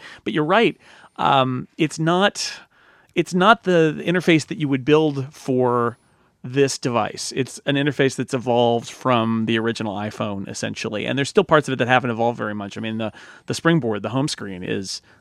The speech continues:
um, not evolved essentially at all. And, uh, there are lots of other parts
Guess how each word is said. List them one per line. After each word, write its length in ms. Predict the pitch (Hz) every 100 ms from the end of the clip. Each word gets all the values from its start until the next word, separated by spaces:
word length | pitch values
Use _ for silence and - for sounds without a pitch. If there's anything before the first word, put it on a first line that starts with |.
| _
um, 380 | - 85 82 - _
not 280 | 117 104 -
evolved 420 | 127 110 98 98
essentially 540 | 113 123 - 104 101 98
at 80 |
all. 400 | 92 113 87 90 _ _ -
And, 260 | 110 104
uh, 140 | 107 110
there 140 | 127
are 60 | 117
lots 220 | 123 127
of 60 | 123
other 140 | 123
parts 400 | - 113 98 -